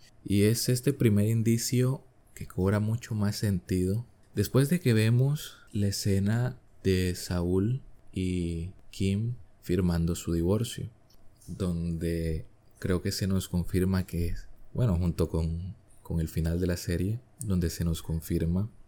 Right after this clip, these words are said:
que Saúl no es más que una careta que utiliza. Si bien en el momento de firmar,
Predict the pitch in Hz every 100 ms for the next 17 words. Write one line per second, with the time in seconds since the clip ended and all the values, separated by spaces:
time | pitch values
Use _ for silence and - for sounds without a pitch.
0 | - - 90 - 87 82 82 85 92 95
1 | 92 92 95 - 98 98 98 87 85 101
2 | - 82 92 82 - 76 71 - 101 -
3 | - - - - 87 87 90 98 95 85
4 | 85 87 92 92 - 85 82 82 82 85
5 | 90